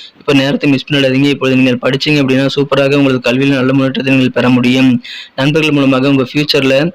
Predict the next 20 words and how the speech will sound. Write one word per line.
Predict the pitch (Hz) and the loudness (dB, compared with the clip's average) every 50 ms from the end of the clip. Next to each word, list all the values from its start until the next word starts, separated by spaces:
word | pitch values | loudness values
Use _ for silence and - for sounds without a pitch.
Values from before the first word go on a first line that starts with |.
| - - _ _ | -10 -18 _ _
நீங்கள் | - 147 143 139 | -4 -2 0 0
சிறப்பாக | 120 - 135 135 143 143 - 151 147 143 143 151 156 - - - - - _ - | 0 0 -2 -2 -2 -2 -2 -2 0 0 0 0 -2 -4 -6 -12 -20 -20 _ -4
நீங்க | - 143 135 135 131 | -2 2 2 2 2
வந்து | 123 127 131 135 143 147 147 139 135 | 2 2 2 2 2 4 4 4 2
நன்மைகளை | 131 127 131 139 143 147 143 135 | 2 2 2 2 2 2 0 0
பெற | - 127 127 | 0 0 0
முடியும். | 127 127 123 127 127 139 156 180 - - - - _ | 2 2 2 2 2 0 0 -2 -4 -8 -16 -16 _
நண்பர்களுடன் | - 127 135 147 156 156 147 143 139 151 147 | -4 -2 0 0 0 0 0 0 0 0 2
நீங்க | 143 135 135 | 2 2 2
வந்து | 131 139 143 135 | 2 2 0 0
அதிகமான | 123 127 139 143 147 147 139 | 0 0 0 0 0 0 0
நேரத்தை | 131 131 131 135 135 135 135 | 0 0 0 -2 -2 -2 -2
எடுத்துக்கொண்டு | 135 131 123 - 131 - 127 131 135 147 156 151 - - - - _ | -2 -2 -2 -4 -2 -2 0 2 2 2 0 -2 -4 -10 -20 -16 _
அதிகமா | - 139 139 147 147 151 147 147 | -6 -4 -2 0 0 0 0 0
பேசி | 135 - 143 143 135 139 147 139 - 139 | -2 -2 -2 -2 -2 -2 -6 -6 -2 0
சிரிச்சு | 139 135 135 - 147 | 0 0 0 -2 -2
அரட்டை | 143 135 127 110 - - 147 | -2 -2 -4 -4 -4 -4 -4
அடிக்க | 135 127 131 131 | -2 -2 -2 -2
வேண்டாம் | 127 127 131 131 | 0 0 0 0
நண்பர்களே. | 127 127 127 127 123 127 131 139 135 131 127 | 0 0 0 0 0 0 0 0 0 0 -2